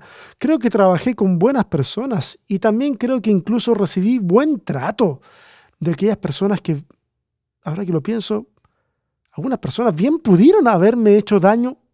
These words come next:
y no lo hicieron. Creo que fui afortunado en ese sentido. Así que no hablo desde el trauma, pero entiendo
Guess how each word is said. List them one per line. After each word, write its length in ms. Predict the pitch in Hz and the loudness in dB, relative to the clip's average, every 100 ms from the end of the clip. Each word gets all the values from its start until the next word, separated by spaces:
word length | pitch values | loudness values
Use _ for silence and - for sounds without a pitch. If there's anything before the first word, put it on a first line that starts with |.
| _ | _
y 100 | - | -8
no 120 | 170 240 | -6 -4
lo 80 | |
hicieron. 560 | 233 - 254 311 160 127 _ _ _ | -4 -4 -4 -2 -2 -4 _ _ _
Creo 240 | - 208 202 | 2 4 4
que 260 | 190 175 - _ _ _ | 2 -2 -8 _ _ _
fui 180 | - 214 | -6 -4
afortunado 600 | 196 165 170 160 175 156 | -4 -6 -2 2 2 2
en 80 | 147 | -2
ese 140 | 175 | -8
sentido. 440 | 139 135 202 175 - _ - - _ _ _ _ | -10 -10 -6 -8 -8 _ -20 -20 _ _ _ _
Así 220 | 170 233 | -2 0
que 120 | 254 | 0
no 220 | 233 208 | 4 6
hablo 240 | 208 247 262 | 6 4 2
desde 220 | 214 180 | 2 2
el 100 | 160 | 0
trauma, 540 | - 180 190 147 113 - _ _ _ _ | 0 2 4 2 -2 -10 _ _ _ _
pero 180 | 180 190 | 0 2
entiendo 680 | 196 - 277 196 139 135 | 2 -2 -2 -2 -2 -6